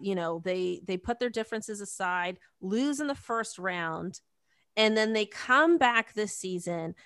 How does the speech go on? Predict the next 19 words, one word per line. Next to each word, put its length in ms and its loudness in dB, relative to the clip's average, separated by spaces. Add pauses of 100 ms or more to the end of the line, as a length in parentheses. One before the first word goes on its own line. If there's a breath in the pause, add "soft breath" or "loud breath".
(120)
have 260 4
the 160 0 (120)
best 440 2
record 640 -2
in 160 0
the 80 -4
league. 680 -8 (920)
Donovan 520 2
Mitchell 400 0
was 280 0
injured 580 0
for 160 -2
the 100 2
last 560 2
few 380 -4
weeks 500 -6
of 120 0
the 80 -4
season, 560 -6